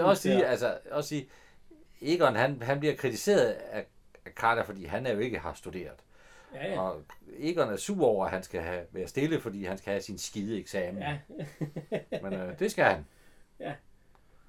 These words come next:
Speaker 1: Og, øhm, det er samme ved Olsen.
Speaker 2: Jamen, han sover jo.
Speaker 1: Han sidder, ja, ja. <laughs> Det, det kan ske for den bedste. Han ser, Olsen, han ser fjernsyn. Den kører.
Speaker 2: Ja.
Speaker 1: Det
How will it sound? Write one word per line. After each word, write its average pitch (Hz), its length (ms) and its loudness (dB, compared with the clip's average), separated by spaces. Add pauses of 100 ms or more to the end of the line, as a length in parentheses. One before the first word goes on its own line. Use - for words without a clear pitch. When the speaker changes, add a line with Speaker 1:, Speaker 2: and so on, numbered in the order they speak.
(160)
Speaker 1:
Og, 143 280 -2
øhm, 135 280 -4 (400)
det 220 60 -6
er - 20 -8
samme 214 200 -4
ved 202 60 2
Olsen. 127 280 -4 (420)
Speaker 2:
Jamen, 90 140 -14
han 127 100 -2
sover 117 280 6
jo. 73 60 -12 (260)
Speaker 1:
Han 190 240 -6
sidder, 185 240 -6
ja, 151 160 -4 (140)
ja. 165 160 -8 (240)
<laughs> - 800 -6
Det, 147 200 -4
det 156 260 -4
kan 151 140 -6
ske 180 240 -4
for 143 80 -2
den 135 100 -4
bedste. 147 260 -2 (180)
Han 160 160 0
ser, 214 220 -2
Olsen, 202 180 0
han 220 80 2
ser 247 140 6
fjernsyn. 156 440 2 (560)
Den 202 180 -6
kører. 170 320 6
Speaker 2:
Ja. 170 420 8
Speaker 1:
Det 147 60 0